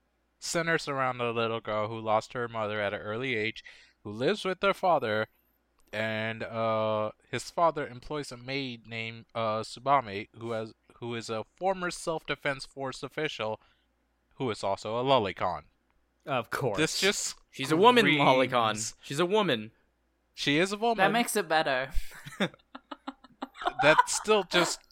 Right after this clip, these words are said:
Speaker 2: Does it, though?
Speaker 1: wants me to get the official police force involved and tell them, "Hey, check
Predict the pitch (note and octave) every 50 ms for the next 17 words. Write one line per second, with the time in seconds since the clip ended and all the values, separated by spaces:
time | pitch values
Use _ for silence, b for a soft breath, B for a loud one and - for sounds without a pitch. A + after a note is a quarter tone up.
0 | _ _ - - G#3 G3+ C4 B3+ - A3 A3 A3 A#3 A3 A#3 F3+ - - E3+ E3+
1 | F#3+ F#3 - E3 C#3+ B2+ - - D#3 D#3+ - - _ _ D3+ D3 C#3 C3+ C3 C3
2 | C3 C3 C3 C3+ C3+ - b b b b b b b b b b b b _ _
3 | _ _ E3 D3+ - - - F3+ F3 - - - F#3 F3 E3 - - E3+ D3 C#3+
4 | D#3 D#3+ D#3+ - - - - E3+ E3+ E3 - - E3+ D#3 D#3 D#3+ D#3 D#3 D#3 D#3
5 | D#3+ - D3+ C#3+ C#3+ - - D#3+ D3+ D3 D3 D3 D3 D3 - - F3 F3 E3 D3
6 | B2 A2 G2+ G2 G2 G2 G2 A2 A#2 - _ _ _ _ _ _ _ _ _ -
7 | - - - - G3+ G#3 -